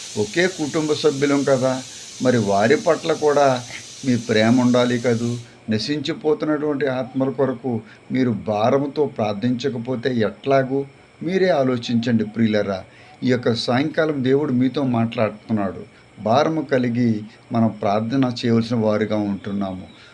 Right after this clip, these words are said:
రాబోతున్న దినాలలో దేశములో చాలా భయంకరమైనటువంటి తుఫానులు వస్తాయి. భయంకరమైనటువంటి యుద్ధాలని మనం చవి చూడవలసి వస్తూ ఉంటుంది. భయంకరమైనటువంటి భూకంపాలు పలు పట్టణాల్లో రాబోతున్నాయి.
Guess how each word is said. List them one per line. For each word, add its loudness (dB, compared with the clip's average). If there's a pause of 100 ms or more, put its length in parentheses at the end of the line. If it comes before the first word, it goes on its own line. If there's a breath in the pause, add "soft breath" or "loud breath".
(140)
రాబోతున్న 0
దినాలలో 2 (320 loud breath)
దేశములో 2 (460 loud breath)
చాలా 4
భయంకరమైనటువంటి 2
తుఫానులు -2
వస్తాయి. -4 (640 loud breath)
భయంకరమైనటువంటి 2
యుద్ధాలని 2
మనం 0 (120)
చవి 4 (100)
చూడవలసి 2
వస్తూ -4
ఉంటుంది. -2 (400 loud breath)
భయంకరమైనటువంటి 0
భూకంపాలు 0
పలు 0
పట్టణాల్లో -2
రాబోతున్నాయి. 0